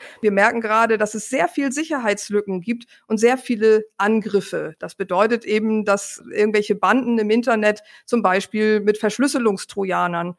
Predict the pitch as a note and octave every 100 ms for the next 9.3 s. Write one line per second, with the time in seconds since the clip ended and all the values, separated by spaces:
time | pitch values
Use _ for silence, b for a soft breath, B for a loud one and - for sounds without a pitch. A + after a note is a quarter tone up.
0 | _ - F#3+ F#3+ G3 G#3 G#3+ G3 G3+ G#3
1 | G#3+ G#3+ G#3+ - G3+ G3 - A#3 A#3+ A#3
2 | G3 G3+ F#3 - G3+ G#3+ G3 F#3+ G#3+ -
3 | - A#3+ A#3 - G3+ G3 G3 - b b
4 | G#3 - C4 D#4 A#3 A#3+ G#3+ G#3 G3 G#3+
5 | G3 - A3+ A#3 - G#3 G3+ G3 F#3+ G3
6 | G3 G3 - G3+ B3 D#4 C#4+ C4 A3 G#3
7 | - F#3+ G3+ G3+ G#3+ G3+ F3+ G3+ A3 G#3+
8 | G3 F#3 F3 F#3+ E3 D#3+ F3 F#3 F#3 G3+
9 | F#3+ G3 F3+